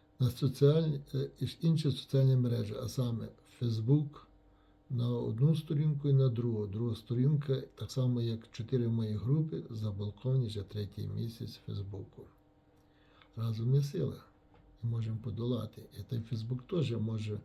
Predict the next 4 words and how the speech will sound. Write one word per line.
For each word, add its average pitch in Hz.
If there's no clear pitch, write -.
розблокувати 113
другу 110
сторінку 147
мою 139